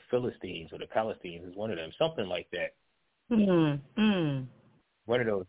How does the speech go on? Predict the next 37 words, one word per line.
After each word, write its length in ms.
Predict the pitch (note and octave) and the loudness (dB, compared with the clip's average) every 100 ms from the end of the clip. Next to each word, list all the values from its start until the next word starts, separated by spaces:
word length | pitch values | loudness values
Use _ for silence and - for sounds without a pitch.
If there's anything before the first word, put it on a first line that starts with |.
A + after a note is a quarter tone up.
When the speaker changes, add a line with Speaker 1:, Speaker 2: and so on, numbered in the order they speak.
| - | 0
Speaker 1:
eras 420 | G2+ F2+ E2+ E2 - _ _ _ _ _ - | 2 2 -2 -6 -14 _ _ _ _ _ -2
that 180 | F2+ F#2 | 0 2
have 100 | - | -2
to 60 | |
do 180 | F2 G2 | -4 -2
Speaker 2:
Hmm. 180 | - F#3 D#3 | 2 2 2
Speaker 1:
with, 100 | C3+ | 0
uh, 300 | F2+ F2 E2+ | 0 0 0
Lebanon. 680 | F2+ G#2+ G#2 F2 E2+ E2+ E2 - - _ _ - | 2 2 2 -2 -4 -4 -8 -14 -20 _ _ -8
You 80 | A2+ | -2
know, 140 | F2+ | 0
it 100 | A2 B2 | 0 -2
extends 520 | B2 - C#3+ C#3+ B2 - | -6 0 4 4 2 0
on 320 | A2+ A#2+ A2+ G2+ | 4 6 4 0
and 120 | F#2+ F#2 | -4 -10
it, 140 | A#2 A2+ | -10 -10
it, 340 | A2 B2+ A#2 | -10 -10 -10
it 100 | B2 A2 | -10 -2
goes 260 | A#2+ A#2+ G#2 | 0 2 0
on 220 | G#2+ F#2+ | -4 -4
in 100 | E2+ | -6
time, 340 | - G#2 F#2 | -2 0 0
but 120 | E2+ E2+ | -2 -6
I, 180 | E2 E2+ | -6 -8
I 40 | |
believe 400 | F2 F2 G#2 G2+ | -8 -6 -4 -4
that 140 | F2+ - - | -8 -8 -2
they 340 | F#2 F2+ F2+ - | 0 0 -4 -6
have 240 | - F#2 - - | 0 0 0 -4
something 280 | G#2+ F#2+ F2+ | -4 -2 -6
to 80 | F2 | -8
do 420 | E2+ E2+ E2+ D#2 - | -8 -8 -8 -10 -10
with 140 | F2+ | -8
a 60 | E2+ | -8
correlation 680 | - F2+ E2 E2 F2 - D#2+ | -2 0 0 0 0 -2 -8
there. 260 | E2+ E2 E2 _ _ _ _ - - _ _ _ _ _ _ _ _ _ _ _ E3+ | -10 -10 -12 _ _ _ _ -12 -12 _ _ _ _ _ _ _ _ _ _ _ -10
Speaker 2:
Right, 580 | E3 F#3 G3 E3 D3 | -6 -2 0 0 0